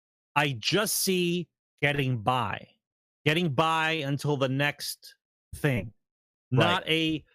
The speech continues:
Speaker 1: major release title. "This is what we're doing. This is our vision.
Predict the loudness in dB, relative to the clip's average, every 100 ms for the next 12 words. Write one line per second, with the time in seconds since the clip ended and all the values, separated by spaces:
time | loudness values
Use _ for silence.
0 | _ -4 0 2 0 0 2 2 0 -2
1 | -2 -6 -2 0 2 2 0 -2 -6 _
2 | _ _ _ -4 -2 0 0 0 0 -2
3 | -4 -2 -2 0 -2 -4 -8 _ -8 -2
4 | 0 0 0 2 0 0 0 0 0 0